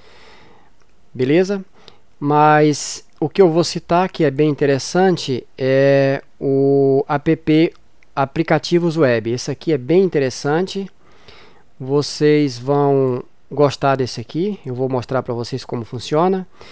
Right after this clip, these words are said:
Imagina que vocês queiram um atalho aí, um app pra, pro YouTube, por exemplo. Então vocês vão colocar aqui, ó, YouTube, que é o nome, né? E aqui vocês vão colocar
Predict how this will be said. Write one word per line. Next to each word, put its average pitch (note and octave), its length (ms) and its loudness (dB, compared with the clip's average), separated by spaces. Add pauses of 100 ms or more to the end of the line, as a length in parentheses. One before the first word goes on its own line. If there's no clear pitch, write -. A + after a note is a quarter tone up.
(220)
Imagina C#3 460 0
que F#3+ 100 -4
vocês D#3+ 440 -4
queiram D#3 440 -2
um C#3+ 100 -2
atalho B2+ 440 -2
aí, C3 160 -2
um C#3+ 100 0
app C#3+ 640 -4
pra, B2 960 -2
pro F#3+ 100 -2
YouTube, C#3 460 0
por A2 140 -8
exemplo. G2 360 -10 (1040)
Então D3 140 -6
vocês D#3+ 240 -6
vão D#3 120 -2
colocar B2 360 -4
aqui, G#2 200 -12
ó, F#2+ 80 -8
YouTube, C3 600 -6 (1600)
que B2 200 -4
é A#2 80 -2
o A#2 140 -2
nome, C3+ 380 -2
né? F#3 200 -6 (960)
E D3 80 -4
aqui D3 200 -6
vocês E3+ 280 -6
vão E3+ 120 -4
colocar C#3 640 -6